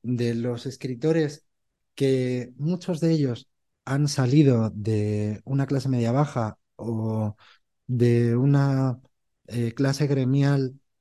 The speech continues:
medianamente acomodada, pero que con unos pequeños estudios,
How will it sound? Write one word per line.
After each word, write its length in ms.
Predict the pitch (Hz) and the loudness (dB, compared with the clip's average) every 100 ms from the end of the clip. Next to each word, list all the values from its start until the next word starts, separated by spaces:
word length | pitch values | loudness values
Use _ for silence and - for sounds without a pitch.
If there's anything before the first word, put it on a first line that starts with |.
| _ | _
medianamente 600 | 123 120 131 143 143 143 | -8 -6 -4 -4 -4 -4
acomodada, 560 | 139 131 131 147 123 92 _ _ - _ _ | -4 -4 -2 -2 -4 -6 _ _ -20 _ _
pero 280 | 135 131 127 | 0 0 2
que 280 | 131 127 123 110 - _ _ _ _ _ _ _ _ | 2 4 4 0 -8 _ _ _ _ _ _ _ _
con 140 | - 123 | 2 6
unos 140 | 139 - | 6 6
pequeños 320 | 147 143 143 | 6 6 4
estudios, 560 | 143 160 147 117 98 | 2 2 4 4 0